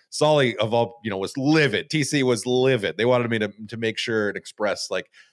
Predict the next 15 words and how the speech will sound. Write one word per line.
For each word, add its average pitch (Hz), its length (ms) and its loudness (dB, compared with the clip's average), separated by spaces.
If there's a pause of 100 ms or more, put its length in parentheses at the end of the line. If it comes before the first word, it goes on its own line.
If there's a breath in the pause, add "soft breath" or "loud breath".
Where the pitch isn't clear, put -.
(280 soft breath)
how 123 420 0
fucking, - 800 -6
uh, 110 240 -2 (180)
like, 101 220 -4
absurd 104 760 0 (280 loud breath)
the 110 100 -4
situation 127 480 0
was. 117 140 -2
If 110 80 -4
you 135 80 2
missed 180 300 2
it, 156 160 4 (440 loud breath)
uh, 113 220 0
Carl 202 260 2
Yuan, 156 400 4